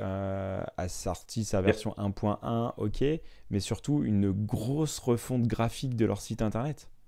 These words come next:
Speaker 2: Ah, il est beau ce site, hein. Ouais, ouais, ouais, on
Speaker 1: Ah,
Speaker 2: a
Speaker 1: il est
Speaker 2: vu
Speaker 1: super
Speaker 2: pas-,
Speaker 1: beau,
Speaker 2: on a,
Speaker 1: ouais.
Speaker 2: il est super beau, on a vu passer ça vite fait. Voilà, ils ont refait le site, euh, il est magnifique. Euh, alors, les tools, euh, enfin les technos, c'est, euh, Next J S treize,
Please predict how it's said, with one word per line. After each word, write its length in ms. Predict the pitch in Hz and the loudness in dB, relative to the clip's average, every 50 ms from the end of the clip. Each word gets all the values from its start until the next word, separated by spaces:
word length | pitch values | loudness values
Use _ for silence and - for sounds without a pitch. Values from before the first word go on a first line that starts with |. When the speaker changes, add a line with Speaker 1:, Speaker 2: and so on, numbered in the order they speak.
| - - - - - - _ - 98 | -20 -20 -20 -20 -20 -20 _ 0 4
Speaker 2:
Ah, 100 | 92 92 | 6 8
il 80 | 87 82 | 8 8
est 40 | |
beau 120 | 87 131 139 | 8 8 8
ce 140 | - 104 92 | 8 6 0
site, 240 | - 104 - - | -2 -2 -2 -2
hein. 120 | 92 95 90 | 0 0 4
Ouais, 280 | 101 110 113 110 107 | 4 6 8 8 10
ouais, 0 | |
ouais, 280 | 113 131 139 139 143 127 | 12 12 12 12 12 12
on 100 | 117 107 | 12 10
Speaker 1:
Ah, 180 | 110 110 107 107 | 10 10 10 8
Speaker 2:
a 20 | |
Speaker 1:
il 60 | 104 | 8
est 20 | 101 | 6
Speaker 2:
vu 100 | 113 117 | 4 2
Speaker 1:
super 220 | 107 101 117 120 107 | 2 2 4 4 4
Speaker 2:
pas-, 40 | 98 | 4
Speaker 1:
beau, 60 | 98 117 | 4 2
Speaker 2:
on 40 | 113 | 2
a, 40 | 101 | 0
Speaker 1:
ouais. 60 | - - - - - - - - - - | -2 -8 -16 -20 -20 -20 -20 -10 -2 2
Speaker 2:
il 60 | 107 | 2
est 20 | 101 | 2
super 300 | - - - 147 139 143 | 2 4 8 10 10 12
beau, 60 | 156 | 12
on 80 | 139 | 10
a 60 | 117 113 | 10 10
vu 100 | 123 131 | 8 8
passer 260 | 143 139 - 135 120 | 8 6 6 6 2
ça 180 | - 143 135 | 6 6 6
vite 180 | 127 120 120 - | 6 6 2 -2
fait. 300 | - 135 135 143 143 135 | 0 2 2 4 6 6
Voilà, 220 | 113 107 107 110 | 8 8 8 8
ils 100 | 107 104 | 6 4
ont 60 | 104 98 | 4 4
refait 220 | 107 104 - 113 | 2 4 2 0
le 40 | 104 | 0
site, 320 | - - 117 113 - - | 0 0 -2 -4 -2 -4
euh, 260 | 98 92 90 90 87 90 90 | -4 -4 -4 -4 -4 -4 -4
il 160 | 87 87 85 | -6 -6 -4
est 60 | 87 | -2
magnifique. 560 | 90 107 110 101 - - 110 120 120 - - - - - - - - - _ _ - | 0 2 2 2 2 0 0 0 -2 -4 -14 -16 -18 -20 -20 -20 -20 -20 _ _ 4
Euh, 320 | 92 92 95 95 95 95 92 | 6 10 10 10 10 10 8
alors, 200 | 95 95 95 95 95 98 - 101 | 6 6 4 2 2 2 0 2
les 160 | 101 104 104 | 2 2 2
tools, 220 | - 123 123 120 120 - | 4 4 4 4 4 0
euh, 80 | 104 92 | -2 -2
enfin 140 | 90 - 98 | 0 0 0
les 80 | 95 90 | 0 2
technos, 320 | - - - 113 117 113 | 0 0 2 4 4 4
c'est, 240 | - - 95 92 92 | 2 2 0 0 2
euh, 300 | 92 90 90 90 90 90 | 2 0 0 0 -2 0
Next 360 | 92 101 107 107 - - 101 | 2 2 0 0 0 -2 0
J 160 | 90 92 98 | 0 2 2
S 140 | 98 92 - | 0 0 0
treize, 420 | - - 113 120 120 120 110 123 | 2 6 8 8 8 6 6 2